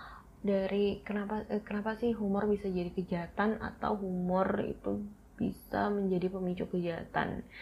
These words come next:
Jadi, eh, gue melakukan pembacaan dari, eh, teori-teori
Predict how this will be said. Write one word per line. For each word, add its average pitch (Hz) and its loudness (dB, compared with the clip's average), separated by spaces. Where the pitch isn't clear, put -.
Jadi, 196 4
eh, 202 0
gue 208 6
melakukan 208 2
pembacaan 196 4
dari, 190 4
eh, 208 2
teori-teori 196 4